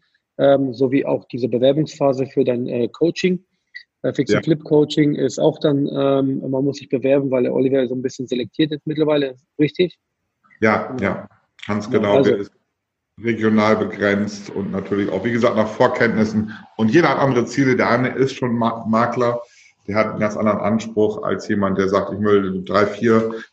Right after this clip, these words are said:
Speaker 2: Immobilien im Jahr handeln. Und der versierte Investor oder auch Immobilienprofi schon, der sagt, okay, ich will eine Struktur aufbauen, wo ich monatlich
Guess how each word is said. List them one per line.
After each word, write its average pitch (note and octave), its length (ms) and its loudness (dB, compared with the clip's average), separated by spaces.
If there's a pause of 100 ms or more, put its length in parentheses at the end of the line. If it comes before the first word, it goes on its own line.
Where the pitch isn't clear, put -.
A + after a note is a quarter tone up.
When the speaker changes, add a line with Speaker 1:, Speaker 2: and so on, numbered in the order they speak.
Speaker 2:
Immobilien G#2 420 0
im G2 140 0
Jahr G2+ 280 2
handeln. G2+ 600 0 (160)
Und G2 400 -4 (160)
der F#2 320 4
versierte G2 720 2
Investor G2 540 0
oder F#2+ 160 0
auch F#2 400 -2
Immobilienprofi G2 720 -2
schon, G2 280 -4
der G2 100 -2
sagt, F#2 260 -2
okay, F#2+ 400 -2 (760)
ich G2+ 140 -8
will G2+ 100 0
eine G2+ 60 0
Struktur - 520 -2
aufbauen, F#2+ 580 0
wo F#2+ 60 4
ich F#2+ 100 -4
monatlich F#2+ 800 0